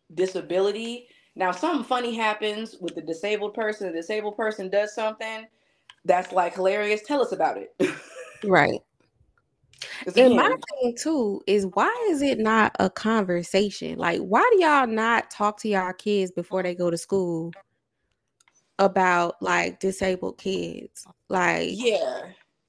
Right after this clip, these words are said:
Speaker 2: I
Speaker 1: And
Speaker 2: don't,
Speaker 1: I
Speaker 2: I don't
Speaker 1: feel
Speaker 2: like that.
Speaker 1: and I feel like I have to constantly explain to some of my students, too, 'cause they're like, "You know, that's not fair. I don't care that he's this, like, he shouldn't be able to do that." And I'm like, "Look,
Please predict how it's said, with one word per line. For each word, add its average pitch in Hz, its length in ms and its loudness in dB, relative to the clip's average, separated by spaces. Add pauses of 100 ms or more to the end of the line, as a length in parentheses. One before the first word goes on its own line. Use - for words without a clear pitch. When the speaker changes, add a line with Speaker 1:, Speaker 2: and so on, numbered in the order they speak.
(140)
Speaker 2:
I 294 100 4
Speaker 1:
And - 20 -2
Speaker 2:
don't, 339 240 -2
Speaker 1:
I 262 120 0
Speaker 2:
I - 40 0
don't 349 180 -4
Speaker 1:
feel 254 120 -4
Speaker 2:
like 190 140 -6 (100)
that. - 240 -12 (640)
Speaker 1:
and 233 120 -2
I 254 80 -2
feel 294 200 -4
like 311 160 2
I 220 80 -2
have 220 220 -8
to 185 100 -8
constantly 202 540 -8
explain 175 400 -8
to 175 60 -10
some 180 160 -12
of 170 80 -10
my 156 140 -6
students, 170 420 -10
too, 190 160 -8
'cause 175 120 -10
they're 180 140 -4
like, 165 260 -4
"You 254 80 0
know, 285 140 2
that's 285 200 -4
not 269 260 -4
fair. 247 240 0
I 254 60 -4
don't 269 140 -6
care 277 180 0
that 247 140 -4
he's 233 140 -18
this, 226 180 -10
like, 196 140 -4
he 254 120 -10
shouldn't 262 260 -10
be 240 100 -8
able 220 140 -6
to 190 60 -6
do 240 180 -14
that." 196 180 2
And 190 120 -6
I'm 190 120 -4
like, 180 240 -6
"Look, 208 300 2